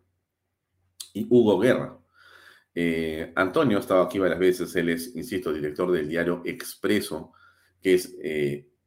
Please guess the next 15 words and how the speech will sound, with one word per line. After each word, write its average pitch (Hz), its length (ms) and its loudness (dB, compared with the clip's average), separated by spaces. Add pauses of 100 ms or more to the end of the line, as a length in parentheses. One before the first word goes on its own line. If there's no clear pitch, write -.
(180)
uno 87 380 0
de 80 140 -4
los, 78 640 -8 (140)
eh, 76 280 2
diarios 87 800 0
que 85 240 -2
ha 95 120 2
estado 95 600 0 (100)
siempre 180 920 0
en 92 60 4
una 107 400 0
posición 98 560 -4 (140)
absolutamente 107 1000 0
principista, 92 1200 -4 (960)
eh, 80 640 -4